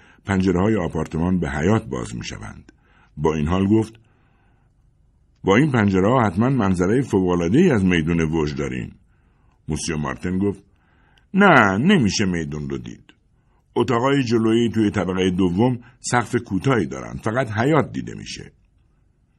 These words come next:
مگره طرف پنجره رفت و پرده را کنار زد. آنقدر هیجان زده شد که نمی‌توانست چیزی بگوید. پیش رویش دفتر کار کوشه قرار داشت. وقتی در حیاط بود، فکر می‌کرد شیشه پنجره‌ها مات است،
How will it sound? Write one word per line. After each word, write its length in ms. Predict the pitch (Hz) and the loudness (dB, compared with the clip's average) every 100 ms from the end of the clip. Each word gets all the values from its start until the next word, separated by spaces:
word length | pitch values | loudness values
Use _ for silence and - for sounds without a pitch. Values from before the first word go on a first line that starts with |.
| - | -2
مگره 400 | 90 85 101 101 _ _ _ | 0 2 -2 -4 _ _ _
طرف 220 | 98 82 92 | -6 -4 -6
پنجره 460 | 78 73 65 80 | -6 -6 -4 -2
رفت 280 | 107 104 - | -2 -4 -8
و 80 | 71 | -10
پرده 300 | 65 62 76 | -8 -10 -8
را 80 | 71 | -10
کنار 300 | - 67 53 | -10 -12 -12
زد. 260 | 50 - _ _ _ _ _ _ - | -18 -20 _ _ _ _ _ _ -4
آنقدر 500 | 87 90 110 113 104 _ _ - | -2 2 2 2 -4 _ _ -8
هیجان 380 | 87 80 80 80 | -4 -2 -2 -4
زده 220 | 76 82 | -4 -4
شد 240 | - 82 | -4 -8
که 100 | - | -4
نمی‌توانست 640 | 80 104 71 60 60 62 55 | 0 0 0 -8 -10 -12 -12
چیزی 260 | - 53 | -12 -12
بگوید. 400 | 55 57 52 90 - _ _ _ _ _ _ - | -12 -12 -14 -18 -20 _ _ _ _ _ _ -10
پیش 180 | 120 107 | -6 -2
رویش 460 | 98 117 123 120 - _ _ 92 | 0 2 0 -2 -10 _ _ -4
دفتر 380 | 90 - 104 101 | -4 -4 -6 -6
کار 280 | 95 95 92 | -4 -4 -4
کوشه 300 | - 85 110 | -6 -6 -4
قرار 320 | 69 58 55 | -6 -10 -14
داشت. 320 | - - - _ _ _ _ _ _ - | -16 -20 -20 _ _ _ _ _ _ -6
وقتی 300 | 85 - 98 | -4 -2 -2
در 220 | 87 78 | -2 -2
حیاط 300 | 82 82 73 | -2 -2 -4
بود، 280 | 107 139 - - _ | -4 -6 -8 -20 _
فکر 300 | - 113 113 | -2 -2 0
می‌کرد 280 | 117 117 117 | -4 -2 -4
شیشه 520 | - 101 90 101 101 | -6 -8 -4 -2 -2
پنجره‌ها 540 | 92 90 76 71 78 92 | -2 -4 -4 -4 -2 -2
مات 300 | 135 147 - | -2 -4 -8
است، 340 | - - _ | -16 -20 _